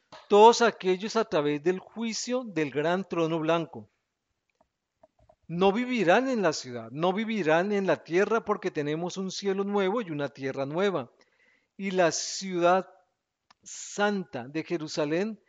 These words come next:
es solo una gran parte de una sección de la tierra. Todas las naciones vivirán en su reino espiritual donde quiera que estén en la tierra.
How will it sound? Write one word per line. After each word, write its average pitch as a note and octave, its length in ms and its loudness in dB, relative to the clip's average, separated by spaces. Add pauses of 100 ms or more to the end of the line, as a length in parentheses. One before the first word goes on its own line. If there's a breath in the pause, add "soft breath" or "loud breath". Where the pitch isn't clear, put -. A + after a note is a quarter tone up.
(340)
es G3 220 2
solo A#3 480 2
una A3 260 -2
gran G#3 380 -2
parte A3 640 -2 (180)
de D#3 220 -4
una E3+ 240 -2
sección D3+ 580 -8
de E3+ 80 -2
la E3 160 -2
tierra. A2+ 460 -12 (800)
Todas A3 300 6
las B3 120 4
naciones G#3 600 -2
vivirán F3 500 -2
en G3 140 -4
su F#3+ 180 -6
reino E3 300 -2
espiritual F3+ 800 -4 (400 soft breath)
donde F3+ 560 0
quiera G#3 480 -2 (100)
que F3+ 160 -2
estén E3+ 540 -6
en F3 180 -4
la D3+ 80 0
tierra. C3 460 -10